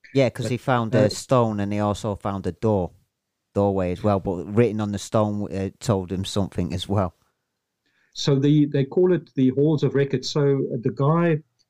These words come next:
Speaker 2: that could go under hypnosis in the States, in Virginia, what's he called? Ever Casey.
Speaker 1: Mm-hmm.
Speaker 2: He, he went under hypnosis,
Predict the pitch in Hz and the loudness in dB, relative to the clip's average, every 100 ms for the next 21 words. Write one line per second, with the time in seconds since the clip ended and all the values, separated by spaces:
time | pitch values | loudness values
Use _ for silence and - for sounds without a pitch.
0 | _ 123 120 120 139 - - 139 147 139 | _ -4 -2 0 -2 -2 -2 0 2 2
1 | 123 123 117 127 131 135 117 - - 127 | 2 0 2 0 2 -2 -2 -8 -2 0
2 | 113 - - 131 110 131 107 104 123 123 | 0 -2 0 0 0 -2 -4 -2 2 2
3 | 104 101 127 - 120 131 107 - 139 139 | 2 -2 -4 -4 -2 0 2 2 2 0
4 | 139 143 127 95 - _ _ 120 120 - | 0 -2 -2 -8 -16 _ _ -10 -10 -14
5 | _ _ - 123 143 143 135 127 - 147 | _ _ -8 -6 0 0 2 0 -4 -10
6 | - 123 131 131 135 135 - - - | -6 -4 -2 -2 -2 -2 -4 -10 -8